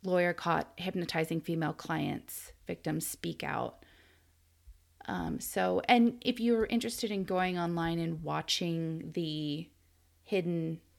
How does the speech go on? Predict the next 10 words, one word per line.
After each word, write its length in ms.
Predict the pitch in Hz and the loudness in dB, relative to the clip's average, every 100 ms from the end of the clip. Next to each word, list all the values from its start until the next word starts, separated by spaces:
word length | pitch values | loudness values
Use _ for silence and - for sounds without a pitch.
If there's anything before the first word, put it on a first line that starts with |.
| _ - | _ -12
camera 340 | - 170 165 | -4 -2 -2
video, 640 | 151 156 151 156 151 156 170 - _ _ _ _ - | 0 -2 0 -2 -2 -4 -8 -14 _ _ _ _ -8
um, 280 | 180 - - - | -4 -2 -4 -2
that 200 | 170 - | -2 0
is 200 | 160 - | -2 -4
available, 560 | 147 147 147 147 151 147 | -4 -2 -2 -2 -4 -4
I 80 | |
believe, 500 | 165 - 156 151 147 143 | -6 -6 -4 -4 -6 -4
on 200 | 151 156 | -6 -4
YouTube. 480 | 147 139 143 - | -4 -6 -8 -8